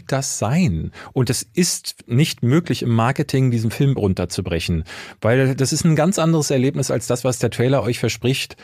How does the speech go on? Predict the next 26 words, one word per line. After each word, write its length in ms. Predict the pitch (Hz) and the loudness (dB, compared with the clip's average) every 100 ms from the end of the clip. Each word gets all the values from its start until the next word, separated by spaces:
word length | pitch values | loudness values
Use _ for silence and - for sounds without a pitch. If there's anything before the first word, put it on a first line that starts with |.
| - - - - | -20 -20 -18 -4
Deswegen 640 | 117 110 120 123 120 113 _ _ | -2 2 4 4 2 -2 _ _
hier 280 | 110 156 131 | 0 0 2
an 80 | |
der 80 | 120 | 0
Stelle 260 | - 113 113 | 2 2 4
nur 140 | 117 | 4
mal 100 | 113 | 2
von 180 | 107 101 | 2 0
uns 200 | 95 - | 0 0
beiden. 260 | 92 90 92 | 0 2 2
Das 120 | 92 | 0
ist 40 | |
nicht 140 | 131 139 | -2 0
nur 100 | - | 0
einer 180 | 113 | 2
der 80 | 117 | 2
besten 300 | 107 117 127 | 0 -2 -4
Filme 240 | - 113 107 | 0 0 0
des 180 | 101 | 0
Jahres, 460 | 104 101 131 127 - | 2 2 2 -2 -8
einer 260 | - 113 107 | -2 2 2
der 100 | 101 | 2
besten 460 | 104 - 110 104 | 0 0 0 0
Thriller 560 | - - - 127 143 135 | -2 -8 0 2 4 4
der 140 | 117 | 4
letzten 720 | 107 117 - - 131 117 107 | 2 0 -4 0 2 4 2